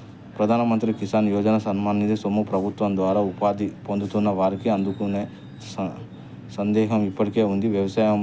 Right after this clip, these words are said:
నుంచి మంచి పథకం అయినప్పటికీ ప్రభుత్వం ద్వారా ఉపాధి పొందడం లేదు. ఇప్పటి వరకు మన ఛానల్ని సబ్స్క్రైబ్ చేయకపోతే సబ్స్క్రైబ్ చేయండి, షేర్ చేయండి, కామెంట్ చేయండి.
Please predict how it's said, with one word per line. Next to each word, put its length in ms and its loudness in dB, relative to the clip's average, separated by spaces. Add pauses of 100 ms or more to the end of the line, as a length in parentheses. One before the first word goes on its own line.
నుంచి 260 -2
మంచి 300 0
పథకం 420 0
అయినప్పటికీ 520 -2
ప్రభుత్వం 480 0
ద్వారా 220 4 (120)
ఉపాధి 340 2 (340)
పొందడం 360 2
లేదు. 260 0 (500)
ఇప్పటి 240 2
వరకు 260 4
మన 160 4 (120)
ఛానల్ని 280 2
సబ్స్క్రైబ్ 480 -2
చేయకపోతే 280 0
సబ్స్క్రైబ్ 540 -4
చేయండి, 460 0 (260)
షేర్ 300 2
చేయండి, 280 2
కామెంట్ 440 0
చేయండి. 320 -4